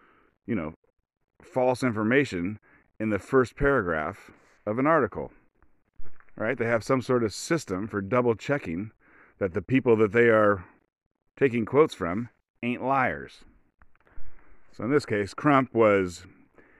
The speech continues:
either misinformed or he was lying on purpose. I think with him, he he lies on purpose. He, he kinda keeps doing that with,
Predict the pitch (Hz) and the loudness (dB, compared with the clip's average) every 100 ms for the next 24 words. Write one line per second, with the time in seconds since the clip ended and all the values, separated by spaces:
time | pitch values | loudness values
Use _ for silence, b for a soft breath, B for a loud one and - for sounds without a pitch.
0 | b b 123 135 120 135 127 123 107 139 | b b 0 4 6 4 4 0 2 2
1 | 123 123 120 B B B - 151 139 131 | 2 0 -4 B B B -2 2 4 2
2 | 113 95 _ 107 117 117 110 92 113 101 | 0 -4 _ -2 2 2 2 0 0 0
3 | 90 85 131 - 135 107 - _ 104 92 | 0 -4 -4 0 0 0 -6 _ -4 -2
4 | 113 110 110 101 82 - - 110 101 92 | 0 0 0 -2 -8 -18 -8 -2 0 2
5 | 87 87 80 85 76 82 - - 104 90 | 0 -4 -6 -6 -6 -8 -10 -10 -10 -10
6 | 117 107 107 87 - 92 76 90 87 87 | -10 -4 -4 -4 -6 -8 -6 -6 -4 -6
7 | 87 78 78 | -8 -8 -10